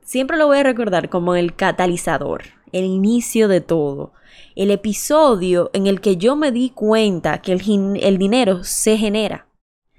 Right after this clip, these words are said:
Y de ahí, pues, comencé a inventarme un reguero de cosas, entre ellos un blog en el que yo le enseñaba a las personas a hacer cosas D I Y, pero imagínense, eso no, imagínate, no llega, eso no llegó muy lejos.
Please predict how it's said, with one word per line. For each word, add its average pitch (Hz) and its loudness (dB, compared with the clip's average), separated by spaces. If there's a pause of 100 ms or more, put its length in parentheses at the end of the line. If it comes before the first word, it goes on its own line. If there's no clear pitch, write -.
(340)
Y 220 -6
de 226 0
ahí, 214 0
pues, 190 2
comencé 185 0
a 208 2
inventarme 240 0
un 254 2
reguero 214 2
de 277 2
cosas, 170 -2 (760)
entre 180 0
ellos 190 -2
un 240 -2
blog 190 2
en 180 -8
el 175 -2
que 170 2
yo 165 2
le 170 6
enseñaba 185 0
a - 4
las 190 -2
personas 180 -2
a 185 -6
hacer 180 0
cosas 190 -4
D 202 -4
I 240 0
Y, 180 0
pero 180 0
imagínense, 180 -2
eso 185 -4
no, 180 -2 (300)
imagínate, 170 -6
no 156 -2
llega, 190 2
eso - -6
no 233 0
llegó 190 2
muy 175 -2
lejos. - -4